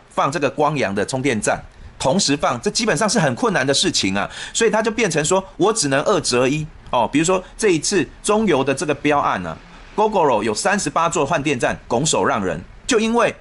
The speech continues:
你这光阳从中间杀出来以后，就用可能比较高的标金吧，你就，你就不爽嘛，我就知道你就不爽，你就，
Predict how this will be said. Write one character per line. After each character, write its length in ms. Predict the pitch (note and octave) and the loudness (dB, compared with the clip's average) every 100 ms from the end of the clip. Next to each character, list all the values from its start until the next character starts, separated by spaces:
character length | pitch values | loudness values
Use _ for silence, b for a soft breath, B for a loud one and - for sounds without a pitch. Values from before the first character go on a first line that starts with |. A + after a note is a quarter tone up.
| - - - | -18 -16 -4
你 160 | D#3+ | -2
这 120 | C3+ G#3+ | 0 0
光 240 | F#3 G3 | 0 0
阳 180 | D#3 A#2 B2 - - - | 0 -4 -6 -20 -20 -10
从 280 | - D3+ E3+ | -4 -2 -2
中 240 | G#3 G3 | 0 0
间 240 | F#3+ F#3 F#3 | 0 0 -2
杀 280 | - F3 | -2 -2
出 200 | F3 E3+ | 2 2
来 140 | D3+ G2+ | 2 0
以 160 | F#2 | -4
后， 240 | E2 A2 - B B B - - | -2 -4 -4 B B B -20 -10
就 120 | E3 - - - - - - | -8 -8 -10 -20 -20 -8 -2
用 200 | F3 B2 - - - | 0 -2 -8 -14 -6
可 120 | A#2+ | -2
能 100 | B2+ | -2
比 80 | - | -2
较 100 | D3 | 0
高 200 | C#3 C3 | 0 0
的 80 | A#2 | 0
标 220 | B2 A#2 | 0 0
金 180 | A#2 A2+ | -2 0
吧， 180 | F#2 F2 | 0 -2
你 60 | |
就， 120 | G#2 C#3 - | -4 -6 -6
你 100 | G#2 | -6
就 100 | - | -4
不 80 | D#3 | -2
爽 300 | - F2+ D#2 | 0 0 -2
嘛， 200 | D2+ C#2+ | -6 -4
我 100 | G#3 | -4
就 80 | F#3 | -2
知 160 | G3+ | -2
道 120 | A3 G#3 | 0 0
你 80 | |
就 80 | B2+ | 0
不 120 | G#3 | -2
爽， 240 | G#3+ D3 A#2 | 0 0 0
你 60 | |
就， 120 | C#3 | -2